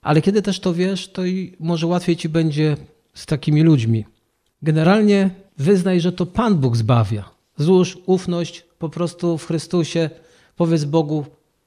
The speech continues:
prosto, "Nie mam nic do zaoferowania. Przyjmuję usprawiedliwienie, sprawiedliwość Jezusa zamiast własnej".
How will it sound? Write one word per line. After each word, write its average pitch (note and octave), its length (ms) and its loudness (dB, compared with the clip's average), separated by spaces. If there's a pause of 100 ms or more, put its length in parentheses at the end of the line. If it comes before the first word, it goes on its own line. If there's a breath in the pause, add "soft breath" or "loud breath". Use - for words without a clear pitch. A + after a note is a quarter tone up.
(120)
prosto, D3+ 560 -4 (420 soft breath)
"Nie D#3+ 180 0
mam F3+ 260 2
nic F#3+ 160 0
do F3 120 0
zaoferowania. D3 1040 -2
Przyjmuję F3+ 540 -2
usprawiedliwienie, D3 1400 -2
sprawiedliwość D3 840 -4
Jezusa C#3+ 680 -4 (380)
zamiast C#3 460 -4
własnej". G#2+ 500 -14